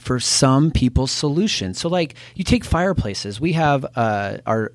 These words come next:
uh, everyday low f-, prices on fireplaces. Novus fireplaces start at nine ninety-nine. You can add the remote, you can add the blower and that kind of stuff. Well,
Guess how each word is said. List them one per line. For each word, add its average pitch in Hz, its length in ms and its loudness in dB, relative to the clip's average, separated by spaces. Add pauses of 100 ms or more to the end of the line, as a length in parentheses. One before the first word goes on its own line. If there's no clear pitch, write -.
(140)
uh, 104 200 -2
everyday 151 360 2
low 135 160 4
f-, - 200 -8
prices 131 460 0
on 107 180 2
fireplaces. 123 880 0
Novus 131 380 4
fireplaces 120 640 0
start 117 180 2
at 110 60 -6
nine 107 240 0
ninety-nine. 101 540 -4 (420)
You 123 180 6
can 117 140 0
add 113 240 0
the 123 60 2
remote, 120 280 6
you 120 80 -8
can 110 120 -4
add 110 120 0
the 110 60 -4
blower 110 280 2
and 104 120 2
that 98 140 -2
kind 101 120 -8
of 95 80 -6
stuff. 104 380 -2 (400)
Well, 147 240 4